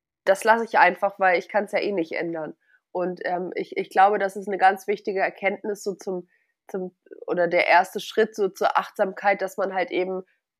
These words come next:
guckt, was ist in meinem Kosmos, was kann ich beeinflussen und, und was ist eben darüber hinaus.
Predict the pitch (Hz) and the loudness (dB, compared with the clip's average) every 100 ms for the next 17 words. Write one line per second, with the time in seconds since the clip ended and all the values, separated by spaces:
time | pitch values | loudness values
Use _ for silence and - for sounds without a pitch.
0 | _ - - 285 - - 208 226 220 208 | _ -8 2 2 2 2 4 4 0 0
1 | 196 196 233 240 254 233 233 220 208 202 | 6 6 6 0 -4 -2 -2 -2 -2 -4
2 | - 180 208 214 202 214 - 208 - 202 | -4 -6 -2 0 0 -2 -6 -8 -6 -8
3 | 196 185 - 180 180 185 180 180 175 175 | -6 -6 -6 -6 -6 -6 -6 -4 -4 -6
4 | 175 170 170 170 170 185 185 | -4 -4 -4 2 4 4 2